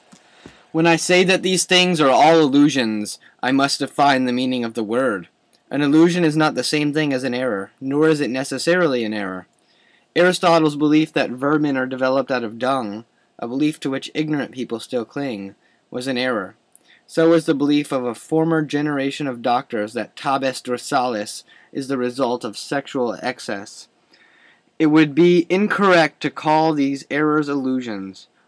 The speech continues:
On the other hand, it was an illusion of Columbus's that he had discovered a new sea route to the Indies. The part played by his wish in this error is very clear.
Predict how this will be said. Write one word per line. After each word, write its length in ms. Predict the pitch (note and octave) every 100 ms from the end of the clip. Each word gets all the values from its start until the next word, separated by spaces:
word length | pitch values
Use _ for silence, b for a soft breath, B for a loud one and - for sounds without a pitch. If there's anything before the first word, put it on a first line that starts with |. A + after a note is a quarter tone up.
| -
On 140 | C#3
the 140 | D3
other 220 | D3+ F3+ E3
hand, 340 | C#3+ C3 C3+
it 80 | B2
was 180 | C#3 C#3+
an 100 | C#3
illusion 420 | C3 D3+ D#3 D3+
of 140 | B2+
Columbus's 840 | - C#3 C#3 D#3 C#3 - A2+ A#2+ - b b b
that 240 | A#2+ B2
he 160 | C3+ C#3
had 200 | C3 C3 -
discovered 540 | B2 C3+ - D#3+ D#3+ C#3+
a 40 |
new 360 | B2+ C#3+ D#3 D#3+
sea 260 | - D3
route 320 | D3 B2+ B2 -
to 120 | C3+
the 140 | A#2
Indies. 580 | B2+ C3 A2+ G2 G2 - _ _ _ _ _ _ -
The 120 | -
part 340 | - F#3 G#3+
played 320 | - G3 F#3+ F3
by 140 | E3+
his 240 | E3+ C#3
wish 320 | C3 D#3 - E3
in 140 | C3+
this 220 | B2 - -
error 440 | B2+ A#2+ A#2+ A#2+ b b
is 180 | C3+ B2
very 400 | A2+ C#3 E3 D#3+
clear. 540 | - D3 D3+ A2+ G2